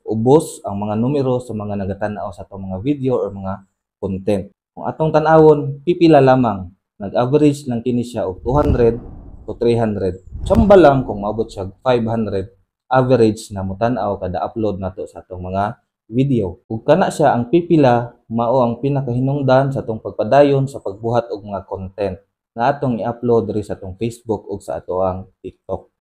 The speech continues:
Mao nang karong September seven, twenty twenty-four, ato nang pagasugdan kanang gitawag nato na U B C Podcast or Uy Bisaya Channel Podcast. Na diha natay pag-istoryahon ng mga guest nato ug mga bisita. Ug kana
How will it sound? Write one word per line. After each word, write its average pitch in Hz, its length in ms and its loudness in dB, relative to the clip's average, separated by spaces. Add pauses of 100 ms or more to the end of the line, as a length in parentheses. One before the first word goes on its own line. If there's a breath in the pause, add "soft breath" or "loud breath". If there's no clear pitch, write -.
Mao 160 160 4
nang 143 240 4
karong 135 240 2
September 170 560 0
seven, 131 400 2
twenty 156 320 0
twenty-four, 131 800 0 (160)
ato 139 320 -2
nang 143 240 -4
pagasugdan 123 880 -2
kanang 104 240 -8
gitawag 120 400 2
nato 113 400 -2
na 98 80 -6
U 151 240 0
B 170 80 0
C 135 240 -6
Podcast 135 720 -2 (320)
or 101 240 -4
Uy 147 160 4
Bisaya 120 480 0
Channel 104 400 -4
Podcast. 92 560 -2 (400)
Na 107 160 -4
diha 139 400 6
natay 117 320 -2
pag-istoryahon 120 880 2
ng 101 160 -4
mga 98 140 -6 (100)
guest 120 240 0
nato 147 480 -2 (240)
ug 147 80 0
mga 139 320 -2
bisita. 104 440 -2 (380)
Ug - 160 -14
kana 131 240 0